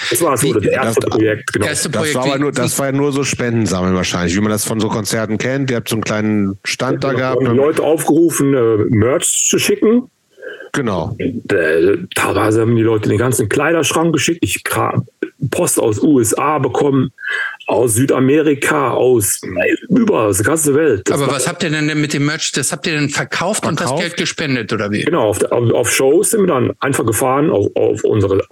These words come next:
Speaker 1: Shows, die wir selber veranstaltet haben oder Benefizveranstaltungen, haben einfach den Merch dann vertickt
Speaker 3: Mhm.
Speaker 1: und, äh, dann einfach eingenommen, was die Leute so haben wollen. Es war dann auch egal, wenn du ein Shirt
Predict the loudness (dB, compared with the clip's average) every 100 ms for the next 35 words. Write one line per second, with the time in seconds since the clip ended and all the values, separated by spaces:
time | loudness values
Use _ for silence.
0 | 0 0 2 0 2 2 2 2 2 0
1 | 0 0 0 0 0 0 0 0 2 2
2 | 2 0 0 0 -2 0 0 0 0 0
3 | 2 2 2 -2 -4 -2 2 2 2 0
4 | 0 0 -2 -2 -4 -4 -16 -12 -10 -8
5 | -10 -8 -2 0 2 2 2 2 2 2
6 | 0 0 -2 -2 -8 -4 0 0 0 -2
7 | -2 0 2 2 2 2 2 0 0 2
8 | 4 2 2 2 0 0 2 4 4 4
9 | 4 0 -4 -4 0 2 2 0 0 0
10 | 0 0 2 2 4 2 2 -2